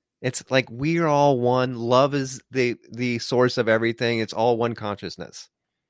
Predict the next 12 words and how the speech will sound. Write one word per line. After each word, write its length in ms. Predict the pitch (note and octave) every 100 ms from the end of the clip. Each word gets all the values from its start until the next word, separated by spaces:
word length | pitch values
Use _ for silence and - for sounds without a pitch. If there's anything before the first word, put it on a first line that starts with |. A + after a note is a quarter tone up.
| _ -
Like, 140 | C3+
it's 140 | E3+ -
the 100 | G3
most 300 | F#3 F3+ C3+
benign 680 | C3+ B2 B2+ D3 E3+ D#3+
message 560 | B2+ C#3+ - A#2 G#2+ - -
ever 420 | C3+ D3+ C#2 G2+ _
in 140 | A2 A#2
terms 240 | B2 A#2
of, 80 | A2+
like, 120 | A2+
non-threatening. 920 | G2 G2+ A#2 A#2 G2+ A2 B2 C3+ C#3+